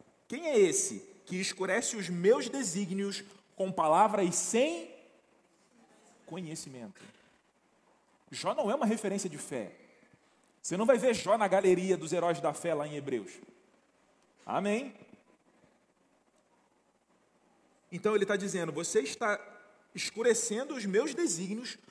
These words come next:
com palavras sem conhecimento." E Jó vem, e Deus vem aqui e dá um, <laughs> como diz lá no Nordeste, dá um rela nele. É... vem expondo tudo o que aconteceu, ah,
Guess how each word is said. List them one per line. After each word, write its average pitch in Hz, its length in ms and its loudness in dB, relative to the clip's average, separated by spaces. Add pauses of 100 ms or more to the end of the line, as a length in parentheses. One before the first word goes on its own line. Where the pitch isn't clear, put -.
(200)
com 214 180 -2
palavras 185 680 0 (400)
sem 214 460 0
conhecimento." 202 760 -4
E 123 60 -12
Jó 160 180 -2
vem, 190 280 -4 (200)
e 131 60 -10
Deus 143 260 -6
vem 175 140 -10
aqui 165 160 -10
e 202 40 -10
dá 180 120 0
um, 208 100 0
<laughs> - 1000 -8
como 143 120 -6
diz 147 80 -4
lá 175 120 -2
no 170 60 -8
Nordeste, 151 300 0
dá - 80 0
um 208 60 0
rela 170 420 2
nele. 170 320 -2 (1160)
É... 117 960 -2 (1400)
vem 139 200 -4
expondo 202 460 -6
tudo 185 120 -10
o 190 40 -10
que 208 60 -4
aconteceu, 165 640 -8 (560)
ah, 120 480 -6